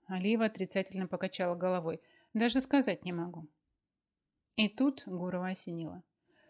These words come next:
Сыщик вспомнил недавний разговор с Леонченко о неизвестном хакере.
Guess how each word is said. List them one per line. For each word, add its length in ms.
Сыщик 500
вспомнил 440
недавний 480
разговор 500
с 120
Леонченко 760
о 100
неизвестном 600
хакере. 480